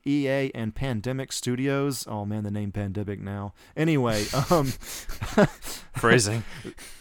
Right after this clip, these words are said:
Speaker 1: these were the guys behind, uh, Star Wars Battlefront and
Speaker 2: Mm.
Speaker 1: Mercenaries, but the game fell apart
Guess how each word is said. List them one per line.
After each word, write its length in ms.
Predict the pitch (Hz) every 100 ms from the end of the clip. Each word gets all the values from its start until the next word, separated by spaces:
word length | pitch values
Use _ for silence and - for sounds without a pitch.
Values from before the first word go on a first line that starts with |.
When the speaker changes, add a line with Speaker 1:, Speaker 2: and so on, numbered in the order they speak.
| -
Speaker 1:
these 280 | 131 156 175
were 100 | 160
the 80 |
guys 400 | 143 151 151 139
behind, 600 | - 127 131 143 143 143
uh, 260 | - 123 120
Star 280 | - 135 131
Wars 220 | 123 110
Battlefront 640 | 123 139 143 160 165 160 -
and 180 | 120 107
Speaker 2:
Mm. 40 |
Speaker 1:
Mercenaries, 840 | 120 170 185 147 151 156 156 156 - _ _ _ _ _
but 380 | 156 240 262 -
the 80 | 165
game 320 | 165 165 160
fell 220 | - 151
apart 540 | 147 - 143 139 -